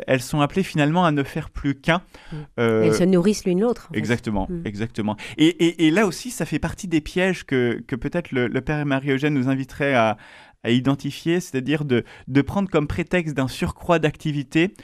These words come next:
Speaker 1: pour arrêter de prier. Euh,
Speaker 2: Oui.
Speaker 1: et, et là, Marie-Eugène dirait, euh, « Mais en fait, euh, vous faites fausse route, parce que si vous avez un surcroît d'activité, c'est plutôt le moment de prier davantage, dans le sens où la prière vous donne la lumière, euh,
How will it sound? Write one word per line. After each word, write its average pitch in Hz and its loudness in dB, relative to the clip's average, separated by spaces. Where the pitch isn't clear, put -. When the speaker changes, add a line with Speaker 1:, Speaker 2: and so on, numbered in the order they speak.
Speaker 1:
pour 143 2
arrêter 151 2
de - -6
prier. 147 2
Euh, 123 2
Speaker 2:
Oui. - -2
Speaker 1:
et, 131 2
et 131 4
là, 175 4
Marie-Eugène 143 0
dirait, 156 2
euh, « 135 4
Mais 127 0
en 127 0
fait, 208 -4
euh, 117 2
vous 120 -2
faites 180 -2
fausse - -4
route, - 0
parce 120 -4
que - -4
si 127 -6
vous 180 0
avez 165 2
un 147 2
surcroît - -2
d'activité, 143 -2
c'est 160 -2
plutôt 180 0
le 180 2
moment 160 2
de 156 -4
prier 160 0
davantage, 151 2
dans 147 2
le 156 0
sens 202 -2
où 165 0
la 143 4
prière 175 -2
vous 139 -4
donne 156 0
la 127 4
lumière, 180 2
euh, 131 2